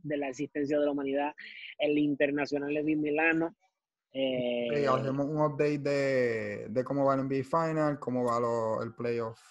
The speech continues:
Speaker 2: de M L B. Oh, y por último, quiero mencionar la cartelera de U F C el sábado.
Speaker 1: Sí,
Speaker 2: Buena,
Speaker 1: ¿verdad? Eso,
Speaker 2: buena,
Speaker 1: eso,
Speaker 2: muy
Speaker 1: eso.
Speaker 2: buena.
Speaker 1: Sí.
Speaker 2: Adesanya
Speaker 1: ¿Cómo estuvo eso? Yo no pude
Speaker 2: ganó
Speaker 1: verlo, yo no pude verlo, pero ¿qué, qué, qué tal? ¿Cómo
Speaker 2: Ades-,
Speaker 1: estuvo eso?
Speaker 2: en el,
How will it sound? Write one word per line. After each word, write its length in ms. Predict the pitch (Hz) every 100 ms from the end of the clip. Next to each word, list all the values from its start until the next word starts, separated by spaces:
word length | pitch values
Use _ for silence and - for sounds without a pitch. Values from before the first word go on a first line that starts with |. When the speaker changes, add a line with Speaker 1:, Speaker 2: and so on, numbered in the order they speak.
| - - - 117
Speaker 2:
de 60 |
M 100 | 113
L 100 | 120 135
B. 260 | 202 226 - -
Oh, 220 | 165 156
y 80 | 139
por 200 | 131 143
último, 560 | 175 208 190 160 147 -
quiero 460 | 135 135 139 139
mencionar 500 | 139 139 - 135 135
la 160 | 135 127
cartelera 540 | 123 120 117 113 120
de 160 | 123 127
U 40 | 127
F 60 |
C 280 | 117 127 123 _ _
el 100 | 117
sábado. 540 | - 123 117 107 101 - _ _
Speaker 1:
Sí, 220 | - 151
Speaker 2:
Buena, 200 | 180 196
Speaker 1:
¿verdad? 460 | 139 131 135 175 160
Eso, 140 | 139
Speaker 2:
buena, 140 | 151 147
Speaker 1:
eso, 180 | 120 156
Speaker 2:
muy 120 | 143
Speaker 1:
eso. 140 | 127
Speaker 2:
buena. 220 | 131 123 107
Speaker 1:
Sí. 360 | _ _ _ _ -
Speaker 2:
Adesanya 800 | 139 151 156 160 190 202 214 214
Speaker 1:
¿Cómo 160 | 165 170
estuvo 260 | 190 190
eso? 140 | 165 151
Yo 80 | 156
no 100 | 175
pude 140 | 190
Speaker 2:
ganó 80 | 175
Speaker 1:
verlo, 240 | 180 170
yo 60 | 143
no 80 | 156
pude 180 | 170 170
verlo, 280 | 165 156 135
pero 180 | 135 127
¿qué, 160 | 135 127
qué, 160 | 135 127
qué 160 | 165
tal? 80 | 151
¿Cómo 120 | 151
Speaker 2:
Ades-, 160 | 151 151
Speaker 1:
estuvo 140 | 160
eso? 160 | 147 127 - 160 _
Speaker 2:
en 180 | 180 170
el, 800 | 165 160 156 156 156 151 143 139